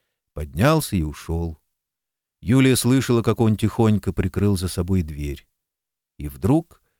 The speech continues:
пахнуло на неё запахом табака. Дня через два Юлия застала Григория в его багровой комнате, когда он,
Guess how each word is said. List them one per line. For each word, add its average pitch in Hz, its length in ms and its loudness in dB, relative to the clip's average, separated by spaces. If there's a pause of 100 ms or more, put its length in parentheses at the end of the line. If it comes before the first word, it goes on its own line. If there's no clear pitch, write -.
(240)
пахнуло 147 580 0
на 131 120 0
неё 107 280 2
запахом 90 540 -4
табака. 69 600 -12 (1600)
Дня 156 300 2
через 156 420 2
два 156 360 2
Юлия 156 420 4
застала 143 560 2
Григория 127 640 2
в 98 40 -2
его 104 260 2
багровой 98 460 2
комнате, 156 600 0
когда 85 360 -2
он, 151 340 2